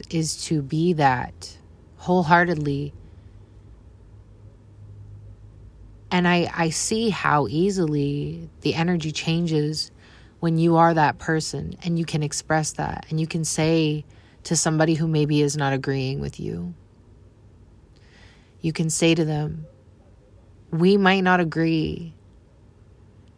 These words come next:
and that's okay. It doesn't make me love you any less. It doesn't make me see you any different.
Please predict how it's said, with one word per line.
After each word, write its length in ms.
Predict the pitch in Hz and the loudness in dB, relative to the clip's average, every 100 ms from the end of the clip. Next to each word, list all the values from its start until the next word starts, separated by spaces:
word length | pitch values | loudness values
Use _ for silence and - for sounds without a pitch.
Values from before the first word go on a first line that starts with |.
| - - _ - - - | -20 -20 _ -20 -18 -4
and 160 | 160 | 2
that's 220 | 160 170 175 | 2 2 0
okay. 520 | 156 - 214 - - - - - - - - - - - - - - - | -2 0 0 0 -8 -18 -20 -20 -20 -20 -20 -20 -20 -20 -20 -20 -20 -14
It 100 | 156 | -4
doesn't 300 | 156 151 151 | -2 0 0
make 220 | 151 147 | 0 -2
me 420 | 147 143 147 143 | -4 -2 -2 -4
love 220 | - 143 147 | -2 -2 -2
you 160 | 147 | 0
any 180 | 147 165 | 0 0
less. 600 | 156 135 160 - - - - - - - - - - - - - - - - - - - - - - - - - - - - - | 0 -2 -4 -10 -14 -16 -20 -20 -20 -20 -20 -20 -20 -20 -20 -20 -20 -20 -20 -20 -20 -20 -20 -20 -20 -20 -20 -20 -20 -20 -20 -12
It 120 | 160 | -6
doesn't 320 | 156 147 139 139 | -2 -2 0 -2
make 240 | 135 - | -4 -6
me 320 | 147 147 147 | -6 -4 -4
see 240 | 147 - 135 | -2 -2 0
you 220 | 135 135 | 0 0
any 200 | 135 147 | -2 -2
different. 640 | 135 135 113 123 208 | -2 -4 -6 -8 -10